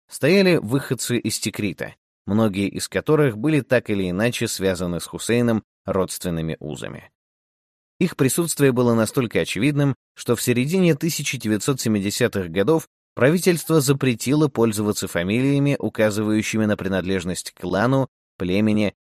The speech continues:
или месту рождения. Режим возглавляли члены семьи Талфаха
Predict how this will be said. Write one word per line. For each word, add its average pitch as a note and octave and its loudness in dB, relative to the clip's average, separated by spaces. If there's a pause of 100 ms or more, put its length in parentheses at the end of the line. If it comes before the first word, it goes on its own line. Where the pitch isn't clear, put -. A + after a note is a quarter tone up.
(100)
или G#2+ 0
месту F#2 -2
рождения. C#2+ -6 (840)
Режим A#2 2
возглавляли A#2+ 2
члены A2 0
семьи G2+ -2
Талфаха C3+ -2